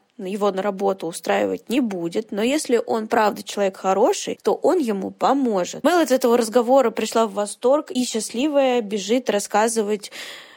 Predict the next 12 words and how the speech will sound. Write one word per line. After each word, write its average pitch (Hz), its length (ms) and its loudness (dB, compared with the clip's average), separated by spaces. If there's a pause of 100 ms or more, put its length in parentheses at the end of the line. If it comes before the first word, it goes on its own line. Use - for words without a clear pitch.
(100)
своим 202 460 -2
друзьям 202 720 -2
о 208 80 -4
том, 233 240 0
что 214 400 -2
с 196 160 -8
дедом 226 400 -2
вроде 190 320 0
как 190 180 -2
все - 160 -8
хорошо 190 380 -8
получилось. - 800 -12